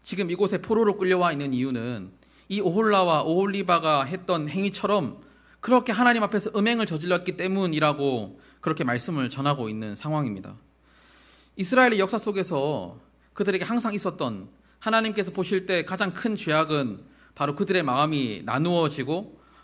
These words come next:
그래서 하나님이 아닌 다른 곳으로 마음이 향해 있는 것이었습니다. 그들의 이런 경향은 사실 아주 오래전부터,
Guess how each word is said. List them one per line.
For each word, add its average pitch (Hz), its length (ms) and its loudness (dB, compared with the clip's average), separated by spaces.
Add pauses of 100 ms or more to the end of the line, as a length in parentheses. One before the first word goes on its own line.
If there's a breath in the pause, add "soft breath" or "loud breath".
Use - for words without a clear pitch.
그래서 185 260 0
하나님이 208 480 2
아닌 151 320 0
다른 180 340 -2
곳으로 175 480 0
마음이 139 720 0 (220 loud breath)
향해 180 240 2
있는 120 320 -2
것이었습니다. 107 640 -10 (560 loud breath)
그들의 208 300 2
이런 202 260 2
경향은 160 640 -2 (200)
사실 - 360 -12
아주 226 240 -6
오래전부터, 165 920 0